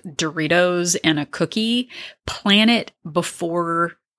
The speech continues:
the evening, because at night you're gonna go back for the whole bag. You're gonna, you know,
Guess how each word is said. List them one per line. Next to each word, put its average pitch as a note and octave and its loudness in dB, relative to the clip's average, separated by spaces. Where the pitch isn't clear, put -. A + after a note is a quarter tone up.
the - -8
evening, F3+ -4
because F#3 2
at G3 4
night A#3 4
you're F#3+ 0
gonna G3 2
go E3+ 2
back D#3 0
for - -8
the D3+ -6
whole F3 -2
bag. E3 2
You're D#3 -6
gonna, D3+ -6
you E3 -2
know, D#3 -2